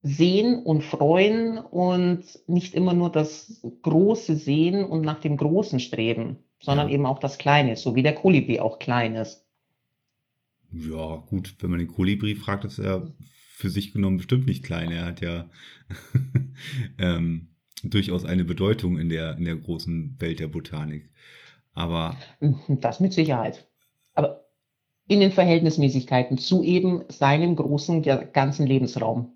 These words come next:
Speaker 2: Ja, okay. Also das heißt, du sollst dich, äh, mehr auf die, ja, auf die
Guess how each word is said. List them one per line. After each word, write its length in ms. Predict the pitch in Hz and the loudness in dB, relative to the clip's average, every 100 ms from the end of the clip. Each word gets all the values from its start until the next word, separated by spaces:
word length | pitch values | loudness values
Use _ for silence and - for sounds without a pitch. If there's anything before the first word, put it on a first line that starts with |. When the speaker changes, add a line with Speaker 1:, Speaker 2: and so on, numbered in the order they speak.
| - | -10
Speaker 2:
Ja, 380 | 87 76 80 101 _ _ - | -8 -6 -10 -14 _ _ -18
okay. 340 | - 82 101 131 _ _ _ 98 92 - _ _ _ - - | -12 -10 -10 -12 _ _ _ -20 -20 -20 _ _ _ -14 -8
Also 160 | 85 | -4
das 180 | 95 90 | -4 -2
heißt, 240 | 95 92 | -2 -2
du 60 | 101 | -2
sollst 340 | 90 90 - | 0 0 -2
dich, 260 | 95 90 - _ - - - _ - | -4 -4 -8 _ -20 -20 -20 _ -6
äh, 340 | 90 82 82 82 - | -4 -4 -4 -8 -10
mehr 380 | 90 90 90 90 | -2 0 0 -2
auf 240 | 87 80 | -6 -8
die, 480 | - 85 82 82 90 _ - | -12 -8 -6 -6 -10 _ -10
ja, 120 | 95 | -8
auf 160 | 85 | -8
die 320 | - 87 85 | -8 -8 -8